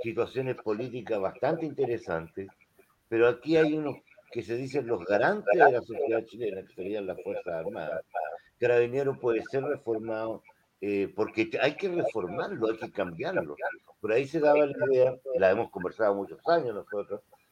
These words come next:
la posibilidad que se transforme como la Guardia Civil en España en una Guardia Nacional y pase a, a ser,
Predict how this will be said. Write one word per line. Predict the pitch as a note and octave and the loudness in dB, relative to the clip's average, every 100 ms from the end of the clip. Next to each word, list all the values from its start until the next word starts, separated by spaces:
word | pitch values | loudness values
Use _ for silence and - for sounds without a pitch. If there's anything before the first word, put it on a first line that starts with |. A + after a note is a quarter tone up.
| _ | _
la | F2 G#2 | -4 -4
posibilidad | G#2 - A2+ A2 A2 A#2+ B2 | -4 -6 -4 0 2 2 0
que | B2 | -6
se | A#2 | -8
transforme | A#2 G#2 - A#2+ A#2+ B2 - | -4 -6 -2 0 0 -4 -8
como | A2 G#2 G2 E2+ - - _ | -6 -2 -2 -4 -12 -20 _
la | E2 F#2+ | -2 0
Guardia | F#2+ A#2 B2 | 2 2 0
Civil | A#2 G#2+ A2 B2 | -6 -6 -6 -4
en | B2 | -4
España | A2+ - A2+ A2+ B2 | -6 -4 -2 -2 -4
en | A2+ | -6
una | G#2 F#2+ | -6 -4
Guardia | F#2+ G2+ G#2 | -2 -2 -4
Nacional | G#2 - C3 G2+ F#2 - - - - _ _ _ _ _ | -4 -6 -6 -4 -6 -8 -18 -18 -20 _ _ _ _ _
y | - A#2+ A2+ A2 | -8 -4 -2 -4
pase | F2 C#3 C#3 B2+ A#2 | 0 -2 -2 -2 2
a, | G#2+ G2+ | 4 2
a | F#2+ F2 | 0 -4
ser, | - G2 | 0 0